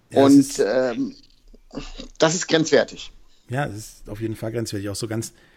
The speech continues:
Speaker 1: normale, wenn man selbst mal Fußball spielt oder in irgendeine andere Mannschaftssportart macht, Situationen,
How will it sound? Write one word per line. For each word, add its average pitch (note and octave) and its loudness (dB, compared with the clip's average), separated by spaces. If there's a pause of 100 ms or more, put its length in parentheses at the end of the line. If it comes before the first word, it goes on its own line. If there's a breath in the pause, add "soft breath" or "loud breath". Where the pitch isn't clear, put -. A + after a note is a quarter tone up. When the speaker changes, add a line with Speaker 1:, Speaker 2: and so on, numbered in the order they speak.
(280 soft breath)
Speaker 1:
normale, B2+ -2
wenn A#2+ -8
man A#2 -10
selbst B2 -10
mal A2+ -8
Fußball C3 -10
spielt A#2 -6
oder G#2 -10
in G#2+ -12
irgendeine A2+ -12
andere A#2+ -10
Mannschaftssportart G#2 -12
macht, G#2 -14
Situationen, A2 -8